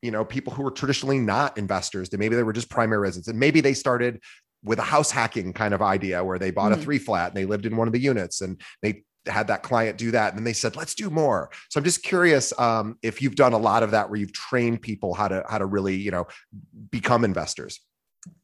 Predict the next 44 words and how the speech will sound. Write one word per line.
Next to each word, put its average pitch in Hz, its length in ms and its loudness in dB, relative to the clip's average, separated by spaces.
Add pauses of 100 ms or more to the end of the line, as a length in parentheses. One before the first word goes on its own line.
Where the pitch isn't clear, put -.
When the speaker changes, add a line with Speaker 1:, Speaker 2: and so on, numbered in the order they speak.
(600)
Speaker 2:
I 262 80 4
would 359 140 0
say 311 240 4
it's 254 120 -2
a 233 80 6
little 202 240 4
bit 214 140 6
of 180 80 6
both. 180 260 6
Some 285 220 4
people 311 300 4
will 254 100 8
come 226 220 2
to 196 100 2
us 190 220 2
and 185 320 -8
have 185 340 2
owned, 175 420 2 (220)
you 180 100 -2
know, 165 180 0 (120)
maybe 170 220 4
two 180 200 0
or 175 80 2
three 170 680 -2
long 160 280 2
terms, 180 440 -2
but 180 480 2 (260)
we 254 100 0
get 381 160 2
a 392 80 6
lot 208 320 6
of 220 120 2
brand 185 240 4
new 180 140 0
investors. 175 640 0
And 202 220 0
the 190 80 2
reason 233 300 0
for 233 100 -2
that, 190 180 4
I 175 60 4
think, 185 320 -4
is 180 180 0
because, 190 520 2